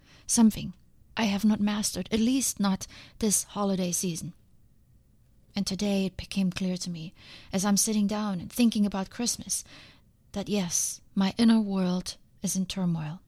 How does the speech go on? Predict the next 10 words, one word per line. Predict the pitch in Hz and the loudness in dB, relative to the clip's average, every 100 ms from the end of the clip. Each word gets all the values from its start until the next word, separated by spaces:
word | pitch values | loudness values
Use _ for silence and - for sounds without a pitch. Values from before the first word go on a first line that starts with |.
| _ _ _ _ - - | _ _ _ _ -20 -10
There | 208 | -4
is | 220 208 | -2 0
no | 208 208 | 2 0
silence. | - 202 202 - - - - - - - | 0 -2 -2 -4 -4 -6 -8 -18 -18 -6
There | 254 | 0
is | 240 | 4
a | 226 | 4
lot | 208 208 226 | 4 4 4
of | 214 | 2
noise, | 208 190 - - - | 2 0 -2 -6 -6